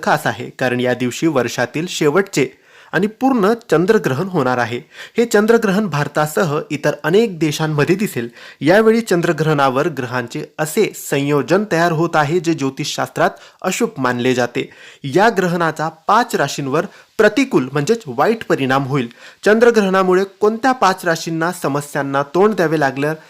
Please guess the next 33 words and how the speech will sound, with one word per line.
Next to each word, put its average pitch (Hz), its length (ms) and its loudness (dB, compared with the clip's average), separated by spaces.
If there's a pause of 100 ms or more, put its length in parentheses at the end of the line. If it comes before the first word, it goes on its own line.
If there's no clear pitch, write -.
(140)
आहे, 143 300 0
हे 143 140 -2
आपण 131 260 0
आजच्या 131 280 -4
व्हिडिओमध्ये 127 400 -2
जाणून 139 280 0
घेऊया. 120 320 -6 (880)
मित्रांनो, 233 380 4
चंद्रग्रहण 214 680 0 (100)
कुंभ 226 240 0
राशीत 175 320 0
होणार 143 220 0
आहे, 123 220 -4 (200)
जिथे 160 220 0
राहू 165 340 2 (140)
आधीच 147 460 0
उपस्थित 139 460 -8
आहे. 120 200 -10 (340)
अशात 233 420 2
राहू 160 320 0
आणि 208 180 0
चंद्राची 170 500 -2
युती 170 320 -4
कुंभ 151 300 -2
राशीत 156 340 0
असेल, 123 260 -2 (280)
सूर्य 233 360 2
आणि 208 180 2
केतूची 196 500 -2
युती 170 240 -4
कन्या 208 400 0
राशीत 160 280 -2
असेल 131 220 -4